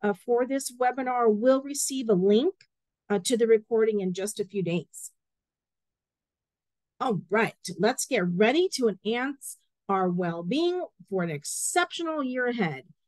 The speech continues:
So this is the perfect time to reaffirm our commitment to good, healthy habits. So you just wanna think of it as a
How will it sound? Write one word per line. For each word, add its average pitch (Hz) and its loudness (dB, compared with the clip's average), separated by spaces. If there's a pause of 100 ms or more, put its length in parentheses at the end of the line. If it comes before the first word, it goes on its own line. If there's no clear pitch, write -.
(140)
So 202 2
this 233 2
is 302 -8
the 214 -2
perfect 208 -4
time 285 -4 (380)
to 233 2
reaffirm 247 -2
our 277 -4
commitment 254 -4 (140)
to 285 -4
good, 220 2
healthy 240 -4
habits. 190 -4 (280)
So 359 0 (160)
you 320 -6
just 466 0
wanna 508 -2
think 359 0
of 339 0
it 349 -4
as 233 -2 (120)
a 214 4